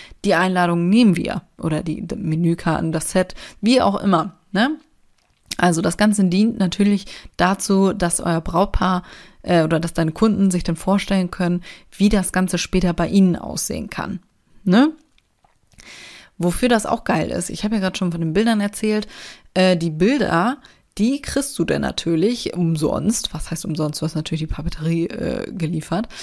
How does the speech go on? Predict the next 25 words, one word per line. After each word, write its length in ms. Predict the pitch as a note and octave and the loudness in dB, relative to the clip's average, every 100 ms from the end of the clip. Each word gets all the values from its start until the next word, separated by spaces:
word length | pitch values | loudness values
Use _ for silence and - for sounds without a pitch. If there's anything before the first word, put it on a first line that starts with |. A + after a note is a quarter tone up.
| - - - | -16 -18 -2
Aber 280 | F#3+ A3 A#3 | 0 2 2
das 240 | - D4+ | 0 0
Material, 720 | F3+ E3 - E3 D#3 E3 A3 | -2 -2 -4 -4 -2 0 -2
das 260 | - E3+ - | -2 -6 -6
kannst 340 | - F3 - | -6 -6 -4
du 200 | F#3+ G#3 - | -2 -2 -4
verwenden. 920 | - F3+ E3+ D#3 D#3 - - E3 A#3 F4+ - - - - - - _ _ - | -4 -2 0 -2 -4 -6 -6 0 2 0 -8 -18 -16 -16 -20 -20 _ _ -4
Zum 160 | C4 | 0
Beispiel 460 | C#4+ A#3 - A#3 A#3 | 2 2 2 2 2
für 160 | - | 0
Instagram, 580 | G#3+ A3+ - G#3+ G3+ G#3 | 0 0 0 0 2 2
für 180 | G3 A#3+ | 0 0
deine 220 | G#3+ G3 | 2 4
Website 580 | F#3 F#3 - F3+ F3+ - | 2 0 0 0 0 0
und 220 | F3+ G3 | 2 2
so 100 | F3+ | 2
weiter. 480 | E3+ D#3+ - E3+ E3 | 0 0 0 -2 -2
Und 300 | - G#3 G#3+ - | 2 4 2 0
weswegen 480 | E3 E3 F#3+ F#3 E3+ | -2 0 0 0 -2
Style-Shootings 640 | - E3 E3 E3+ E3 D#3 | -2 -2 -4 -6 -6 -4
noch 260 | F3 - F#3 | -6 -6 -8
halt 180 | F3 | -6
richtig 260 | F3+ F3+ G3 | -6 -6 -4
geil 340 | E3+ E3 E3+ | -4 -2 -2
sind, 240 | E3+ E3+ | 0 -2